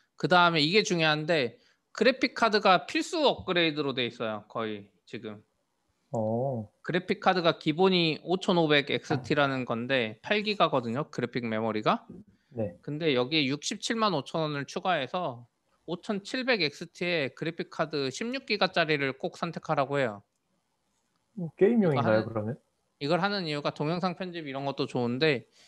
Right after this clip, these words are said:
Speaker 1: 이 그래픽 카드가 너무 좋아서 아이맥 프로보다 좋다는 거예요, 지금.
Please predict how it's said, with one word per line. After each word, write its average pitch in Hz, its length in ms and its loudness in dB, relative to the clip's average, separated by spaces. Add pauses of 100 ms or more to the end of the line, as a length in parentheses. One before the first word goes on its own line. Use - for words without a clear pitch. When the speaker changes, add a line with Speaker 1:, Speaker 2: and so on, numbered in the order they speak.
(120)
Speaker 1:
이 202 120 -2
그래픽 214 400 0
카드가 196 360 0
너무 156 280 0
좋아서 123 720 4 (240)
아이맥 220 380 8
프로보다 226 440 6
좋다는 143 460 0
거예요, 120 160 2
지금. 110 340 -10